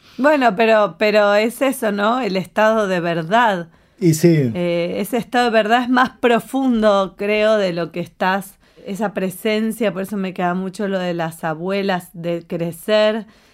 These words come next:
Speaker 1: en conjunto con esa gente y el estado de aburrimiento que tiene que ver con otra cosa, si querés más hasta filosófica de la adolescencia,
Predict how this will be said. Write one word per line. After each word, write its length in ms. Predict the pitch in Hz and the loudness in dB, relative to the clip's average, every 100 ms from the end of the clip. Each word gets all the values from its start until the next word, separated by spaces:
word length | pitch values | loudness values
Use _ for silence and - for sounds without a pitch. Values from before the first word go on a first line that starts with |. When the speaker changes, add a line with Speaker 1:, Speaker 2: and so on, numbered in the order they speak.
| _ - | _ -12
Speaker 1:
en 220 | 180 170 | -8 -8
conjunto 1040 | 165 180 175 269 269 233 202 208 196 196 | -6 -8 -6 -2 0 0 0 0 0 -2
con 180 | 190 185 | -6 -6
esa 240 | 190 196 | -6 -6
gente 420 | 190 214 208 202 190 | -6 -6 -4 -4 -4
y 180 | 170 | -4
el 120 | 165 165 | -4 -6
estado 580 | 160 - 196 208 202 | -8 0 2 2 2
de 220 | 180 175 165 | 0 -2 -2
aburrimiento 1040 | 160 190 196 208 196 214 220 226 214 214 | -2 -2 -2 -2 0 0 0 0 -2 -4
que 140 | 196 | -6
tiene 320 | 175 196 202 196 | -4 -4 -4 -4
que 100 | 190 | -2
ver 240 | 202 214 | 0 0
con 220 | 190 180 | -4 -6
otra 260 | 185 190 170 | -4 -6 -4
cosa, 380 | 214 226 214 175 | -4 -2 -4 -6
si 160 | 165 | -8
querés 220 | 160 170 | -8 -6
más 300 | 180 175 170 | -4 -4 -6
hasta 240 | 160 165 156 | -10 -10 -12
filosófica 880 | - 175 170 175 226 226 208 180 170 | -8 -6 -6 -4 -4 -4 -8 -6 -6
de 60 | |
la 120 | 165 | -4
adolescencia, 1120 | 160 165 160 160 214 214 196 185 190 175 180 | -6 -6 -6 -6 -2 -2 -2 -6 -6 -4 -4